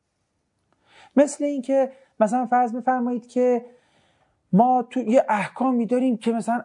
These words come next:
الان در زمان ما تقریباً دیگه نزدیک به صفر شدن. عرض کنم مثل منزوعات بر. منزوعات بر چیه؟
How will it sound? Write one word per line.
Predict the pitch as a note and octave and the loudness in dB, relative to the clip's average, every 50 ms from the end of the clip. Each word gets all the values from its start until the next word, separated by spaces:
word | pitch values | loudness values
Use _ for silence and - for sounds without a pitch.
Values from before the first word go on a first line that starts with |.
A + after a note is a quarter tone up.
| - | -2
الان | - G3+ G#3 G3+ G#3+ - - B3 A#3+ | 0 2 2 2 0 -2 -4 -2 2
در | G#3+ G#3+ G3+ | 2 2 2
زمان | F#3+ F3+ F#3+ F#3+ F#3+ F#3+ F#3+ F#3+ | 4 2 0 0 0 0 0 0
ما | G3 A3 C4+ | 0 0 0
تقریباً | C4 C4 - G3+ G#3+ G3+ F3+ F#3 G3 G#3 G3 A#3+ C4 C4 A3+ | -2 -2 0 0 0 0 0 -2 -2 -2 0 0 -2 -2 -2
دیگه | A3+ G#3 B3+ B3 - - - | -2 -2 -2 -4 -4 -4 -2
نزدیک | F#3 F#3+ F3 F#3 E3+ | -2 -2 -2 -2 -2
به | E3 F#3 | -2 -2
صفر | - - - G3+ F3 C3+ - | -2 0 0 0 0 0 -2
شدن. | - - A#2 A#2 A#2+ A#2 - _ - | -6 -8 -6 -6 -6 -8 -8 _ -2
عرض | - D4 C4+ - | 0 0 0 0
کنم | C4 B3+ | -2 -2
مثل | B3 A3+ A#3+ A#3 | -2 -2 -2 -2
منزوعات | G#3 F#3+ F3 E3 D#3 C#3+ C3+ D#3 E3+ - F3 F3 F3 E3 | -2 0 0 0 -2 0 0 0 2 4 2 2 2 -2
بر. | C#3 A#2 G#2+ F2+ - - _ _ _ _ _ _ _ - | -4 -4 -4 -8 -10 -18 _ _ _ _ _ _ _ -2
منزوعات | F#3 G3+ G3+ A3+ B3+ C4 B3+ A#3+ | -2 0 0 0 -2 -2 -2 -4
بر | A#3 B3 A#3+ | -4 -4 -4
چیه؟ | A#3+ - - C4 B3 A#3 A#3 A3+ | -6 -4 -4 -2 -2 -2 -4 -6